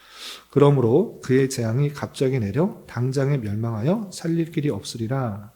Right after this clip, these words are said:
라고 하면서, 예, 악하고 불량한 그 모습들, 눈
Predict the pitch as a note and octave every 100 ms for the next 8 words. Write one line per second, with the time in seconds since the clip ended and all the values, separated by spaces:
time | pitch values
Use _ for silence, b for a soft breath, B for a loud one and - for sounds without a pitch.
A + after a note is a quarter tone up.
0 | - G2+ A2 B2+ D3 B2+ F3+ B B B
1 | B - F#2+ F2+ - - - C3 - D3
2 | D3+ B2+ A#2+ A#2 A#2 G#2 F#2 _ - D#3
3 | C3 G#2+ G#2 - - F#2+ - B B B
4 | - A#2 C3+ C#3 C#3